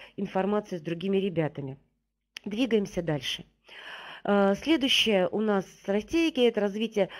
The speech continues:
самостоятельности и взаимодействия. Очень важная стратегия.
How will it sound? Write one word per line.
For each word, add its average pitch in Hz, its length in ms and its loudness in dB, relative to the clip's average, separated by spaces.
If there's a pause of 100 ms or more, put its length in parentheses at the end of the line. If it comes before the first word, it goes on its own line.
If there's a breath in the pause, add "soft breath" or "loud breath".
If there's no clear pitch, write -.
самостоятельности 220 880 0
и 208 160 -2
взаимодействия. 185 840 -2
Очень 233 320 -2
важная 180 380 0
стратегия. 147 680 -4